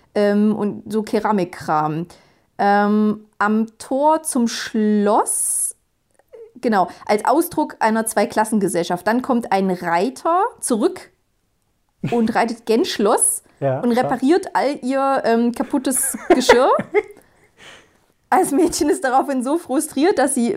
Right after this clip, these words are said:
Speaker 1: weggeht, doch der Mann begleitet sie durch einen Wald. Sie kommen zu einem Schloss. Dort fängt sie an, willkürlich alle Adelsleute zu beleidigen. Und ihre spitze Zunge gefällt dem König so gut, dass er sie adoptiert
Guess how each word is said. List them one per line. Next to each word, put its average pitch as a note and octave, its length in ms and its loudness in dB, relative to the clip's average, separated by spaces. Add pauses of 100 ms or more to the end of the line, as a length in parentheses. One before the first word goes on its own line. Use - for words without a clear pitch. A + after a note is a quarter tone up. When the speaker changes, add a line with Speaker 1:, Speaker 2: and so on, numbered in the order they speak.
Speaker 1:
weggeht, C4 600 0
doch C#4 160 0
der A3+ 120 0
Mann A#3+ 280 2
begleitet A3 600 0
sie A#3 140 -4
durch A3 240 -2
einen F#3+ 300 0
Wald. G3 420 2
Sie - 140 -4
kommen A#3+ 220 0
zu - 100 -2
einem G3 160 2
Schloss. - 800 -2 (440)
Dort C4 460 0 (120)
fängt B3+ 260 -2
sie - 180 -4
an, C#4 400 0 (300)
willkürlich D4 800 0
alle C#4+ 520 2 (280)
Adelsleute B3 960 -2
zu A#3 140 -4
beleidigen. C#4+ 840 2 (340)
Und A#3 120 0
ihre A3+ 140 2
spitze C4 400 -6
Zunge D4 340 0
gefällt A#3+ 300 0
dem A#3 120 0
König A#3 320 -2
so C#4 200 2
gut, C4 260 0
dass A#3 140 0
er B3 60 0
sie G#3+ 180 2
adoptiert D4 600 0